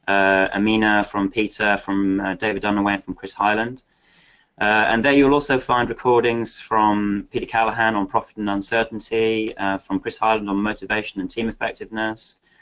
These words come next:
from Nikki Fuchs on breathing life into the brand, from Amina on,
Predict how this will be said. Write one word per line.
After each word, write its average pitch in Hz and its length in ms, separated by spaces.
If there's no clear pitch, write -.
from 101 160
Nikki 104 220
Fuchs - 400
on 98 160
breathing 107 320
life 110 320
into 95 100
the 90 80
brand, 110 640
from 107 180
Amina 117 520
on, 98 460